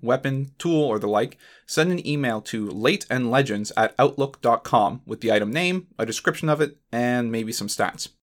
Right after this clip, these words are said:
At the end of today's episode, the guys end up going to Nathan's storehouse again, and they pick up some new equipment. Some of the more notable stuff was found on Ferroborn Trading. They're a group of artists and writers who make equipment for Dungeons and Dragons.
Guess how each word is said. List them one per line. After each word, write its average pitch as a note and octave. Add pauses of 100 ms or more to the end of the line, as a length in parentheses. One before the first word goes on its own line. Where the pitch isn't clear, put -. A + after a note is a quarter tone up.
(100)
At C3+
the C3+
end G3
of -
today's D3+
episode, C3
the B2
guys C3
end B2
up C3
going B2
to B2
Nathan's A2+
storehouse C3+
again, B2
and A2+
they A#2
pick A#2
up A2+
some A2+
new A#2
equipment. C3 (120)
Some D#3
of D3+
the C#3+
more C#3
notable C#3+
stuff -
was G#2+
found G#2+
on G#2+
Ferroborn A2
Trading. F3 (380)
They're A#2
a A2+
group C#3+
of B2
artists G#3
and A2
writers F#3 (100)
who A2+
make B2+
equipment C#3
for A2+
Dungeons A#2+
and C3+
Dragons. C3+